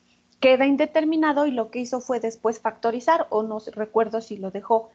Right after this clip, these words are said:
a cero, y entonces, pues cuando quedan a ceros, tenemos que factorizar el límite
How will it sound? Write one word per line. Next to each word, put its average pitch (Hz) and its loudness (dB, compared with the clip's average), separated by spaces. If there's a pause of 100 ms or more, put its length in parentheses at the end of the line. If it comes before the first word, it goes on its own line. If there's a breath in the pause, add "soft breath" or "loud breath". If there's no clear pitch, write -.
(160 loud breath)
a 277 0
cero, 262 0 (240)
y 262 -2
entonces, 277 -2 (240 soft breath)
pues 240 2
cuando 226 -2
quedan 320 4
a 277 0
ceros, 220 0
tenemos 240 -6
que 233 -6
factorizar 208 -2
el 370 0
límite 254 0